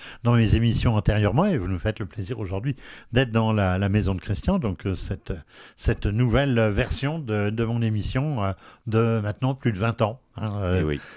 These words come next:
Speaker 1: ça, le, le temps passe, comme on dit, cher ami. Alors, euh, Éric, vous êtes patron, vous êtes fondateur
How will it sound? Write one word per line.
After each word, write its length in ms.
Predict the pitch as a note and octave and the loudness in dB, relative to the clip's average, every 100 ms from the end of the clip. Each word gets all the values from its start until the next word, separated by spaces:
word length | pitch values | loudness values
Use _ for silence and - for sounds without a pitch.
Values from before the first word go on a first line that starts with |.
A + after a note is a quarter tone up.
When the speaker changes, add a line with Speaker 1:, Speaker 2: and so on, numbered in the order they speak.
| - | -10
Speaker 1:
ça, 300 | - A#2 G#2+ | 0 2 4
le, 220 | A2+ C#3 | 2 4
le 140 | D3+ F#3 | 0 -2
temps 180 | F#3 | -6
passe, 440 | D#3 G3 F3+ E3 - | 0 2 2 -2 -2
comme 200 | D3 C#3+ | 0 2
on 140 | C3+ | 2
dit, 260 | C3 C3 B2+ | 4 2 2
cher 240 | - G2+ | 0 0
ami. 260 | G2+ F2+ E2+ - - - - | 0 -2 -8 -14 -18 -12 0
Alors, 360 | G3 G#3+ D#3+ C3 | 2 2 -2 0
euh, 580 | C#3+ C3 B2 B2 B2 B2+ | 2 2 2 0 -2 -2
Éric, 400 | E3+ E3+ F3 - | 0 0 -2 0
vous 300 | B2 A2 B2 | 0 0 0
êtes 280 | C3 - A2+ | 0 0 -2
patron, 360 | - B2 - C#3+ | 0 -2 -2 -2
vous 140 | G2+ | -2
êtes 80 | - | -2
fondateur 680 | E3+ D#3+ C3+ - C#3 B2 | 0 2 2 2 2 2